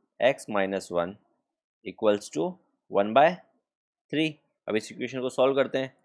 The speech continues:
तो देखिए थ्री को इधर ले जाएंगे और x minus one को इधर ले जाएंगे, तो ये क्या हो जाएगा, three equals to x minus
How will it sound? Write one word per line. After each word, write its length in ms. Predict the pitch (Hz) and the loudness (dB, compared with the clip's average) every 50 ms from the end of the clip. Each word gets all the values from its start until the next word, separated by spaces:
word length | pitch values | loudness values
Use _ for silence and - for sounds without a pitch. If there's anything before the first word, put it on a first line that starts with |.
| _ _ _ _ - | _ _ _ _ -4
तो 60 | - | -2
देखिए 300 | 101 95 82 85 - - _ _ _ _ - | -2 -2 -2 -4 -8 -8 _ _ _ _ -4
थ्री 120 | 120 117 | -2 0
को 140 | 107 123 123 | 2 2 2
इधर 160 | 113 110 113 | 4 4 4
ले 140 | 117 123 123 | 4 4 4
जाएंगे 380 | 127 131 135 135 151 160 156 139 _ - | 2 2 2 0 -2 -2 -4 -4 _ -4
और 160 | 92 92 98 | 0 0 0
x 140 | 95 - - | 0 0 -2
minus 220 | 107 107 110 107 | -2 -2 -2 -2
one 120 | 120 110 117 | -4 -4 -2
को 100 | 135 131 | 0 2
इधर 160 | 107 95 90 | 2 2 2
ले 120 | 85 82 | 2 -2
जाएंगे, 280 | 85 80 73 71 - 85 | -4 -4 -6 -8 -10 -14
तो 560 | - _ _ _ _ _ _ _ _ - 98 | -16 _ _ _ _ _ _ _ _ -4 -4
ये 60 | 101 | -2
क्या 120 | 98 120 120 | 2 4 4
हो 60 | 120 | 6
जाएगा, 240 | 120 123 127 139 135 - | 6 4 4 2 0 -2
three 200 | - 143 139 156 160 127 | -2 0 0 2 0 0
equals 420 | 110 - - 117 107 101 - - | -4 -4 0 0 0 0 0 -4
to 180 | - 151 175 185 180 _ _ _ _ _ _ _ _ _ _ | -6 -4 -6 -6 -8 _ _ _ _ _ _ _ _ _ _
x 260 | - 87 - - - | -12 -12 -10 -8 -4
minus 420 | 107 98 98 107 135 170 185 - | -2 0 0 0 0 -2 -4 -4